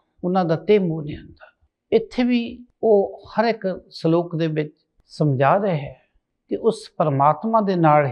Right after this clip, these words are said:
ਹੀ ਪਿਆਰ ਪਾ, ਤੇਰਾ ਉਸ ਤੋਂ ਬਿਨਾਂ ਗੁਜ਼ਾਰਾ ਨਹੀਂ। ਜਿਸ ਤੋਂ ਤੂੰ ਵਿਛੜਿਆ ਹੋਇਆ, ਉਸ ਦੇ ਨਾਲ ਹੀ, ਉਸ ਦਾ ਨਾਮ ਜਪ ਕੇ ਤੂੰ ਮਿਲ ਸਕਦਾ ਹੈ, ਸਿਮਰਨ ਕਰ। ਸਤਿਗੁਰੂ ਸਿੱਖ ਫਰੀਦ ਜੀ ਸਮਝਾ ਰਹੇ ਹੈ,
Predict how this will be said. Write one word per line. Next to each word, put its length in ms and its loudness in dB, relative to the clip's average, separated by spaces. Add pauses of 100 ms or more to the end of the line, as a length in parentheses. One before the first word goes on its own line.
ਹੀ 100 -4
ਪਿਆਰ 380 0
ਪਾ, 340 0
ਤੇਰਾ 680 -2
ਉਸ 260 -10
ਤੋਂ 120 -4
ਬਿਨਾਂ 300 -6
ਗੁਜ਼ਾਰਾ 480 -4
ਨਹੀਂ। 180 -18 (500)
ਜਿਸ 200 2
ਤੋਂ 200 4
ਤੂੰ 220 0
ਵਿਛੜਿਆ 440 4
ਹੋਇਆ, 340 -2
ਉਸ 360 -6
ਦੇ 120 0
ਨਾਲ 460 4
ਹੀ, 160 -10 (480)
ਉਸ 180 -4
ਦਾ 180 0
ਨਾਮ 440 -2
ਜਪ 200 -2
ਕੇ 300 -14 (240)
ਤੂੰ 140 0
ਮਿਲ 140 -2
ਸਕਦਾ 540 -14
ਹੈ, 60 -20 (140)
ਸਿਮਰਨ 480 -2
ਕਰ। 260 -16 (420)
ਸਤਿਗੁਰੂ 680 -2
ਸਿੱਖ 260 -2
ਫਰੀਦ 320 -2
ਜੀ 100 -6
ਸਮਝਾ 440 -4
ਰਹੇ 160 -8
ਹੈ, 200 -16